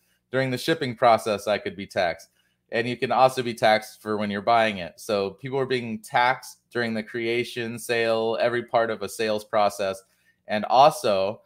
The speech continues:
there was a ten percent tax on any transfer of assets. So, you know, the, the Ch-, Charles the Fifth would get my money, ten percent of if I sold my house.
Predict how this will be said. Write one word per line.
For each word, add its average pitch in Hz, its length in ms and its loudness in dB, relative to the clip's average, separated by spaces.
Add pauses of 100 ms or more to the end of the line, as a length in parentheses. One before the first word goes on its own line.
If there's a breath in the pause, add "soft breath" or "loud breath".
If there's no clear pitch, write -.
(200 soft breath)
there 113 120 0
was 113 140 0
a 113 60 -6
ten 131 220 -2
percent 120 360 -4
tax 120 400 4
on 113 300 0
any 160 420 -6
transfer 135 640 -6
of 98 140 -4
assets. 120 640 2
So, 95 300 -4
you 107 120 -6
know, 98 360 -6
the, 98 300 -2
the 90 480 -6 (200)
Ch-, - 140 -18 (240)
Charles 110 640 4
the 107 100 -4
Fifth 131 300 0
would 110 160 -6
get 113 220 0
my 110 120 2
money, 110 580 0
ten 135 200 -2
percent 120 440 -2 (420)
of 101 140 -2
if 107 120 -2
I 104 100 6
sold 110 240 0
my 110 100 2
house. 123 420 2